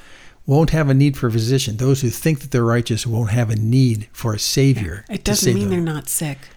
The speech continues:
Speaker 1: That's exactly
Speaker 2: Doesn't
Speaker 1: right.
Speaker 2: mean they
Speaker 1: <laughs>
Speaker 2: just don't recognize it.
Speaker 1: That, that's right. So there really is a, the core issue here is repentance. Repentance starts
Speaker 2: Yeah.
Speaker 1: with you understanding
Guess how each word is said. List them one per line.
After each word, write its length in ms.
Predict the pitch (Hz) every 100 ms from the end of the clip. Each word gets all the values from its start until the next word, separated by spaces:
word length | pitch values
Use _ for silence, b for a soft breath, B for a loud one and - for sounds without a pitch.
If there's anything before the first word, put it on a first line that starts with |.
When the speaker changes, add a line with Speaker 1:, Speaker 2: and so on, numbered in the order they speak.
| -
Speaker 1:
That's 200 | 127 117
exactly 360 | 139 120 135 180
Speaker 2:
Doesn't 140 | 185
Speaker 1:
right. 140 | 196 185
Speaker 2:
mean 280 | 196 190
they 180 | 175 160
Speaker 1:
<laughs> 120 | 160
Speaker 2:
just 180 | 165 -
don't 320 | 165 143 139 151
recognize 720 | 180 - 165 143 131 123 101
it. 40 |
Speaker 1:
That, 220 | 101 117
that's 260 | 113 110 -
right. 240 | 98 98 -
So 180 | - 131
there 140 | 131 135
really 320 | 202 190 151
is 120 | 127
a, 220 | 113 107 143
the 200 | 139 127
core 320 | - 156 139
issue 240 | 131 -
here 140 | 117 117
is 100 | 110
repentance. 640 | 101 110 101 95 - - 123
Repentance 480 | 117 143 135 117
starts 260 | - 131 131
Speaker 2:
Yeah. 60 | 135
Speaker 1:
with 80 |
you 120 | 123 117
understanding 840 | 123 117 107 123 117 107 107 113